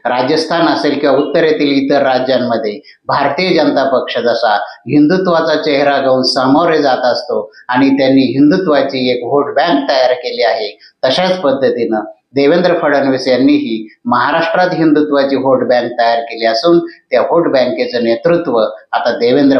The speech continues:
फडणवीस करत आहेत. देवेंद्र फडणवीस यांनी स्वतःच्या कर्तृत्वाने महाराष्ट्रात आपलं नेतृत्व सिद्ध केलं आहे.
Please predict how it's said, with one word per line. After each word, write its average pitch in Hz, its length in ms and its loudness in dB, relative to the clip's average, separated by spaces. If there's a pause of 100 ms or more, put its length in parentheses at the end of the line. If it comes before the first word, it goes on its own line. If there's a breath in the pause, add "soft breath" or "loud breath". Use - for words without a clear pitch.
फडणवीस 107 480 -4
करत 95 260 -2
आहेत. - 160 -12 (1300)
देवेंद्र 135 380 2 (100)
फडणवीस 117 420 0
यांनी 123 280 4 (360 loud breath)
स्वतःच्या 117 440 0
कर्तृत्वाने 127 840 0 (320 loud breath)
महाराष्ट्रात 147 800 -2 (260)
आपलं 120 320 0
नेतृत्व 147 520 0
सिद्ध 127 320 -2
केलं 110 300 0
आहे. 101 200 -4